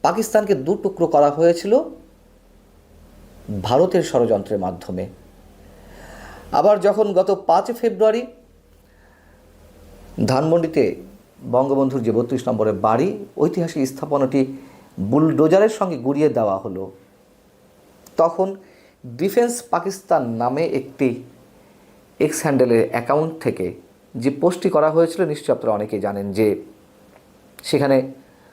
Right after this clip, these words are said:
বঙ্গবন্ধুকে বিশ্বাসঘাতক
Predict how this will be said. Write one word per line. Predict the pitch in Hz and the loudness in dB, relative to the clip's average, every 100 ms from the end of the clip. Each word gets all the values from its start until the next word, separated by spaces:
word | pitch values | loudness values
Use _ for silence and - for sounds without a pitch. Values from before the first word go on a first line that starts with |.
| - - 104 | -20 -10 0
বঙ্গবন্ধুকে | 123 151 156 160 160 170 - - - - - _ - | 2 2 2 2 2 2 0 -6 -20 -20 -20 _ -16
বিশ্বাসঘাতক | 92 98 - - - 214 190 151 - - 175 - 214 214 | -14 0 0 0 0 2 2 0 -4 -2 -2 2 2 2